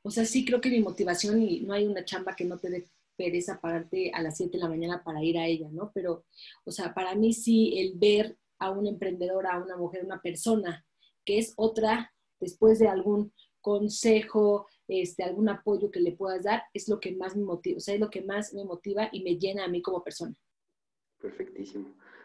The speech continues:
Speaker 2: Pues, Anita, te agradezco muchísimo que, que, que
Speaker 1: Ujú.
Speaker 2: hayas estado conmigo otra vez. La verdad es que es, es un placer poder hablar de emprendimiento,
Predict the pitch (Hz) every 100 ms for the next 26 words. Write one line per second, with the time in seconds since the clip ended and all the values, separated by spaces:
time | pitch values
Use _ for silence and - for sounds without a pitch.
0 | _ - 127 139 139 143 131 120 123 131
1 | - 156 107 - 127 120 123 120 156 -
2 | - 101 98 95 92 95 107 113 120 120
3 | 120 117 107 110 120 120 127 131 113 107
4 | 135 - 104 107 113 113 131 110 - -
5 | 113 127 120 117 101 113 117 110 110 110
6 | 110 107 107 113 113 104 98 98 98 110
7 | 110 120 120